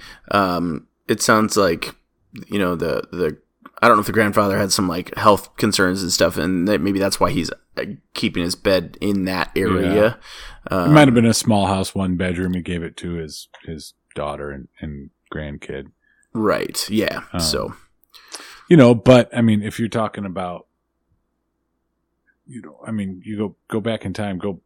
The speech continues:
Speaker 2: pre-nineties, you know, you didn't have these cookie cutter neighborhoods where every third house was the same thing, you know?
Speaker 1: Yeah. Yep.
Speaker 2: So, you know, it could, it just could have been a house that was kind of built piecemeal by someone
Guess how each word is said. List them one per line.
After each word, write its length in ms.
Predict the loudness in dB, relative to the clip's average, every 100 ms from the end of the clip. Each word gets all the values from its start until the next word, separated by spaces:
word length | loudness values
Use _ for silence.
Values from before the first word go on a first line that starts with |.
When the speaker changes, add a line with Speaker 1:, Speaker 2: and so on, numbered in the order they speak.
| _
Speaker 2:
pre-nineties, 1000 | -6 -2 -2 -2 -4 -4 -6 -6 -10 -14
you 100 | -12
know, 80 | -10
you 100 | -10
didn't 200 | -10 -12
have 160 | -12 -10
these 120 | -12
cookie 340 | -10 -12 -12 -14
cutter 300 | -10 -8 -8
neighborhoods 560 | -10 -10 -10 -12 -14
where 140 | -12 -10
every 340 | -10 -10 -12 -10
third 260 | -10 -10 -10
house 320 | -10 -10 -12
was 200 | -16 -16
the 120 | -18
same 300 | -16 -16 -16
thing, 400 | -12 -10 -10 -14 -18
you 100 | -16
know? 100 | -6
Speaker 1:
Yeah. 280 | -2 0 -2 -4 -20 _ -14
Yep. 160 | -12 -12 -10
Speaker 2:
So, 580 | -8 -4 -4 -4 -8 -16 _ _ _ _
you 140 | -10 -8
know, 120 | -10
it 100 | -12
could, 180 | -16 -14
it 120 | -12
just 180 | -10 -4
could 120 | -4
have 80 | -2
been 120 | -4
a 80 | -6
house 240 | -8 -8
that 140 | -10
was 100 | -10
kind 180 | -10 -8
of 160 | -8 -8
built 320 | -8 -8 -10
piecemeal 600 | -12 -10 -8 -8 -8 -10
by 160 | -12 -12
someone 520 | -10 -10 -10 -12